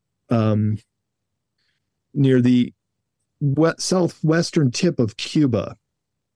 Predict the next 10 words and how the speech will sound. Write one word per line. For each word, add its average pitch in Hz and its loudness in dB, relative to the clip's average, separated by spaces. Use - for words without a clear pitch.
They 127 2
were 123 2
scanning 139 0
around 139 2
looking 131 2
for 127 2
sunken 131 0
shipwrecks 117 -2
and 139 0
found 156 0